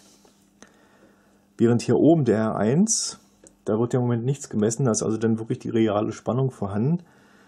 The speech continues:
Ähm, R eins ist ja der ein Megaohm, also ein Megaohm. Ein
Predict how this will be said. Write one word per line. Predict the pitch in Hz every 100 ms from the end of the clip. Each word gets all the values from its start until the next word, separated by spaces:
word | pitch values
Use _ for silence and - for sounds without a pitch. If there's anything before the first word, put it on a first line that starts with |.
| _ - - _ _ _ -
Ähm, | 113 113 117 113 110 - -
R | 117
eins | - 127
ist | 123 131
ja | 120
der | 117
ein | 107 110
Megaohm, | 120 147 143 147 147
also | 98 104
ein | 98 110
Megaohm. | 120 143 - 143 156 160 - - - - - - - - _ - -
Ein | 110 110